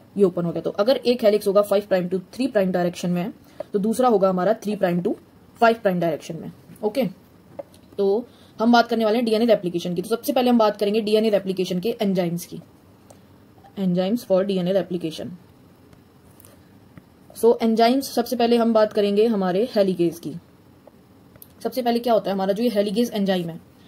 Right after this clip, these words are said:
जो हमारा डीएनए किससे जुड़ा हुआ है? ये हमारे जो न्यूक्लियोटाइड्स हैं, ये किससे जुड़े हुए हैं? हमारे हाइड्रोजन बॉन्ड से। इस तरीके से आपस में ये टू strands जुड़े हैं हमारे, किससे? हाइड्रोजन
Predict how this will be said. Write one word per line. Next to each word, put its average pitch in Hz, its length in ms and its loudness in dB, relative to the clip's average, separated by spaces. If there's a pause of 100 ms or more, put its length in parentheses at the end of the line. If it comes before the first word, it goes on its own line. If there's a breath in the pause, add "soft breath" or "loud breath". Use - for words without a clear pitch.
(260 loud breath)
जो 214 100 0
हमारा 247 200 2
डीएनए 226 320 2
किससे 247 280 -4
जुड़ा 220 160 4
हुआ 170 160 0
है? 170 120 -6 (1120 soft breath)
ये 196 180 2
हमारे 185 300 0
जो 196 100 0
न्यूक्लियोटाइड्स 190 720 0
हैं, 175 100 -2
ये 202 180 0
किससे 214 260 -6
जुड़े 208 140 0
हुए 202 80 4
हैं? 226 60 2
हमारे 190 180 0
हाइड्रोजन 190 500 0 (380 soft breath)
बॉन्ड 190 300 4
से। 175 200 -10 (280)
इस 208 140 -4
तरीके 190 240 -2
से 196 100 2
आपस 180 280 -2
में 240 120 -4 (360 loud breath)
ये 196 100 0
टू 202 220 -2
strands 202 460 -2
जुड़े 185 240 0
हैं 185 120 0
हमारे, 185 360 -2 (440 soft breath)
किससे? 214 360 0 (300)
हाइड्रोजन 185 480 0